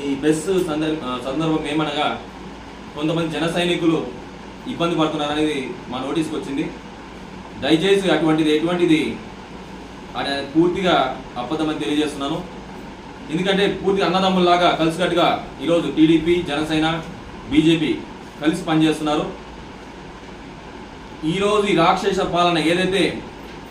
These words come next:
ఈరోజు ప్రభుత్వం నడిపిస్తున్నారో పూర్తిగా అరాచకాలు జరుగుతుంది కాబట్టి ప్రతి ఒక్కరూ వ్యతిరేకిస్తూ ప్రజలతో సహా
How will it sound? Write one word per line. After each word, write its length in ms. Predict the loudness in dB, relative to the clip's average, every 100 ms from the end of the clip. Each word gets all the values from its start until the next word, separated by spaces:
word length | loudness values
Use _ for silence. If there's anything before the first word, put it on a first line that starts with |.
| -16 -16 -16 -14 -4
ఈరోజు 200 | -2 0
ప్రభుత్వం 400 | 0 2 0 2
నడిపిస్తున్నారో 720 | 2 0 -2 0 2 2 0 -6 -6 2
పూర్తిగా 360 | 2 2 4
అరాచకాలు 680 | 4 4 2 2 2 4 2
జరుగుతుంది 360 | 4 2 2 2
కాబట్టి 520 | 4 4 4 2 0 -8 -8 -10 -14 -14 -16 -16 -16 -16 -16 -16 -16 -14 0
ప్రతి 300 | 0 2 0
ఒక్కరూ 560 | 2 2 2 4 2 -2 -10 0
వ్యతిరేకిస్తూ 600 | 2 6 6 4 2 2
ప్రజలతో 520 | 2 2 2 0 0
సహా 360 | 4 6 6